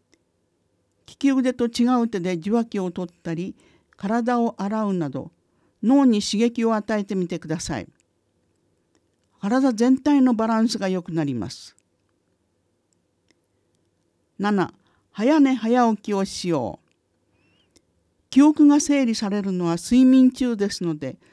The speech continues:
質の良い睡眠をとることが大切です。八、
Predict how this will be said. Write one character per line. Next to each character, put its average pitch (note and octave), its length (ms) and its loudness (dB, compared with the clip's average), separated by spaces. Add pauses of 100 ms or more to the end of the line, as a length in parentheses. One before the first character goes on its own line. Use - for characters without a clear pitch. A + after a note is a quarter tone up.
(180)
質 - 220 -2
の D4 160 10
良 C#4+ 160 6
い C4+ 60 4
睡 B3+ 260 2
眠 A#3+ 240 4
を A3+ 60 0
と A#3 120 -4
る G#3+ 120 -2
こ G#3 80 -6
と C4 120 -2
が C#4 120 -2 (180)
大 E3+ 180 -2
切 D#3 280 -8
で C3 160 -4
す。 - 260 -16 (1500)
八、 F3+ 520 -12